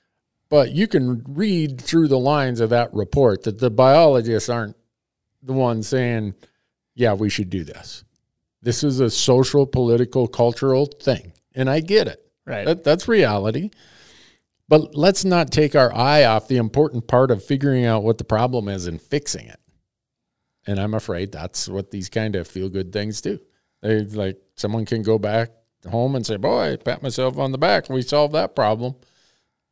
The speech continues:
Speaker 1: And two years from now, the numbers continue. And then what?
Speaker 2: Yeah.
Speaker 1: So.
Speaker 2: No, I'm curious, and, and we've talked about this in previous episodes and, and whatnot too, how, you know, a, a lot of the,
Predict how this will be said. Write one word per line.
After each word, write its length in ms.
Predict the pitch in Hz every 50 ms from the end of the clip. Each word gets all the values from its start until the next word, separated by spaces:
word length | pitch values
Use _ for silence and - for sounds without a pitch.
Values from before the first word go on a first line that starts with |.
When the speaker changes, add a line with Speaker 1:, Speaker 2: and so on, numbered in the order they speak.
| _ _
Speaker 1:
And 340 | 120 123 120 117 110 107 -
two 120 | - 139
years 240 | 131 127 139 165 160
from 160 | - 143 117
now, 300 | 107 110 110 123 143 151
the 100 | 143 127
numbers 380 | 110 113 117 123 123 120 113 110
continue. 500 | - - 127 110 - 139 165 170 113 - - - - - _ _ _ _ _ _ _ _ _ _ _ _ _ _ _ _ _ _ _ _
And 120 | - 98 101
then 160 | 120 147 143 101
what? 160 | 78 71 - _ - - _ _ _ _ _ _ _ _ _
Speaker 2:
Yeah. 220 | - 117 104 95 - _ _ _ _ _ _ _ _ _ _ _ _ _
Speaker 1:
So. 80 | - -
Speaker 2:
No, 80 | 147 151
I'm 120 | 165 170
curious, 520 | 165 - 185 196 220 220 208 202 180 - -
and, 320 | - - 151 151 147 147 - _ _ _ _
and 140 | - 147 135
we've 140 | 135 135 127
talked 240 | - 135 127 123 -
about 240 | 123 120 110 113 -
this 160 | 113 110 -
in 100 | 120 107
previous 360 | - 113 107 107 110 101 -
episodes 600 | 110 104 110 117 110 - 117 107 107 104 101 -
and, 200 | 104 98 98 95 - _ _ _ _ _ _
and 120 | - 110 110
whatnot 280 | 107 101 113 98 -
too, 180 | - 127 120 113
how, 340 | 113 117 113 107 107 104 _ _ _ _ _ _ _ _ _ _
you 80 | - 139
know, 200 | 117 113 113 - -
a, 60 | - - - _ _ _ _ _ _ _ _ _ _
a 40 | 127
lot 240 | 123 127 131 131 135
of 140 | 139 135 131
the, 260 | 127 127 117 113 107